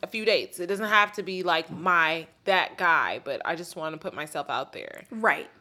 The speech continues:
Speaker 2: And I know I tell you this all the time and you don't agree with me,
Speaker 1: Mm-hmm.
Speaker 2: but I feel like friends are the best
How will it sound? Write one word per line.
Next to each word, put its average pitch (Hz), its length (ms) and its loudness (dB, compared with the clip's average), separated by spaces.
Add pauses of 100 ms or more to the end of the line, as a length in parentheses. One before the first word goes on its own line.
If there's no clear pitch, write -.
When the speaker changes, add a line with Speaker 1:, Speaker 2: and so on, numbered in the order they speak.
(180)
Speaker 2:
And 269 120 6
I 349 100 4
know 392 140 6
I 311 120 6
tell 254 240 0
you 196 260 -6
this 208 220 -2
all 185 160 0
the 190 80 -6
time 175 340 -2
and 180 180 -2
you 175 100 -4
don't 165 380 -2
agree 160 340 -6
with 202 200 -6
me, 285 300 0 (180)
Speaker 1:
Mm-hmm. 151 240 -12
Speaker 2:
but 240 140 -2
I 269 100 0
feel 339 320 -4
like 311 340 -2
friends 226 1080 -2 (640)
are 208 500 4
the 202 180 -2
best 196 680 -2